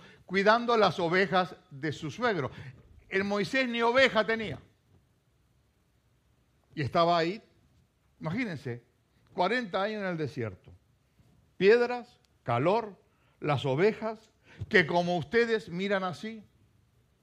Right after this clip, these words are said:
y de vez en cuando hacen. Acá lo que comen chicle, y allá las ovejas de, de Moisés comiendo ar-, eh, comiendo hierba.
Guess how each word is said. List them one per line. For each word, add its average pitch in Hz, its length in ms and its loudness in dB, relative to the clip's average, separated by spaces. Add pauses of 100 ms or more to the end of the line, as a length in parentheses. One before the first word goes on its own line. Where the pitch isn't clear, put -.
(460)
y 180 80 0
de 175 100 2
vez 190 160 2
en 196 120 -6
cuando 190 260 -4
hacen. 165 380 -10 (3750)
Acá 156 320 6
lo 233 160 4
que 214 100 2
comen 170 380 -4
chicle, - 480 -8
y 151 140 0
allá 160 600 4 (1600)
las 151 200 2
ovejas 175 400 2
de, 185 180 2 (200)
de 165 140 2
Moisés 180 600 0 (380)
comiendo 143 400 -2
ar-, 139 200 0
eh, 135 160 -2
comiendo 147 340 -4
hierba. 165 440 -6